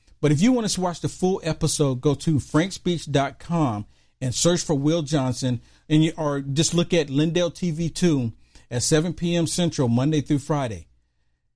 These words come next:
You'll see more content there. You'll see stuff there that you can't see on these other socialist media platforms. I get deep dive into the stuff that's happening into our world. So if you want to check it out,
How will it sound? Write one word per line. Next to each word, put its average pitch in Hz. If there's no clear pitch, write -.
You'll 151
see 185
more 151
content 196
there. 123
You'll 127
see 170
stuff 190
there 175
that -
you 135
can't 175
see 180
on 131
these 131
other 143
socialist 143
media 143
platforms. 123
I 131
get 143
deep 165
dive 127
into 139
the 127
stuff 143
that's 143
happening 135
into 127
our 123
world. 117
So 156
if 123
you 151
want 156
to 127
check 190
it 185
out, 131